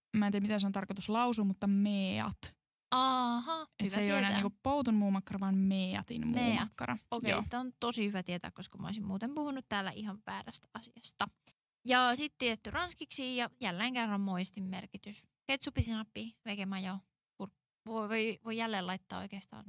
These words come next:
Speaker 2: normisipulia, kurkkusalaattia, mitä nyt laittaisit
Speaker 1: Niin,
Speaker 2: normaalistikin.
Speaker 1: mitä muutenkin laittaisit.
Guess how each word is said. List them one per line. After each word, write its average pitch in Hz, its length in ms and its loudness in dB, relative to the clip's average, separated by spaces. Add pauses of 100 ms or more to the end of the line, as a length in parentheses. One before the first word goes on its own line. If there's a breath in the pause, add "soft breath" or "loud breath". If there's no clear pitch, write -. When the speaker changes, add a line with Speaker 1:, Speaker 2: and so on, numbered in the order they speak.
Speaker 2:
normisipulia, 233 880 -6
kurkkusalaattia, 220 800 -10 (600)
mitä 233 200 -10
nyt 285 160 -16
laittaisit 214 500 -8
Speaker 1:
Niin, 262 160 6 (100)
Speaker 2:
normaalistikin. - 180 0 (100)
Speaker 1:
mitä 247 100 2
muutenkin 196 440 0
laittaisit. 233 440 -2